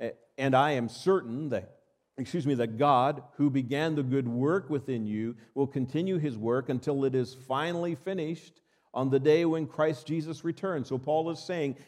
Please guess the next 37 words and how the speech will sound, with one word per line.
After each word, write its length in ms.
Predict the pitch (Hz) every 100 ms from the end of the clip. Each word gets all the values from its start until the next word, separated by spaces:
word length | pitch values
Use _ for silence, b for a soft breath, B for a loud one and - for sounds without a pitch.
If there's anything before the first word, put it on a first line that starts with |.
| B
"He 160 | 151
who 160 | 170 165
began 380 | 147 127 151 139
a 20 |
good 260 | 127 127 117
work 320 | 123 208 -
in 140 | 156
you 260 | 127 117 131
will 160 | 139
continue 560 | 143 156 143 202 226 220
this 200 | 151 127
good 240 | 139 135
work 260 | 110 123 -
in 100 | 117
you. 280 | 107 120 143 B
You 160 | - 160
will 80 | 170
become 520 | 160 156 170 170 156 B B
made 380 | 113 143 202
for 160 | 151 190
more 380 | 190 190 185 165
as 180 | 135 123
you're 80 |
going 260 | 135 147 165
along 360 | 147 151 175 160
in 80 |
life 400 | 139 170 185 156 -
until 420 | 147 - 196 185
it 120 | 147
is 180 | 135 -
finished 400 | - 208 175 160
on 80 | 147
the 100 | 139
day 260 | 139 180
when 180 | 175 175
Christ 380 | - 165 170 -
returns." 640 | 156 151 - 135 120 95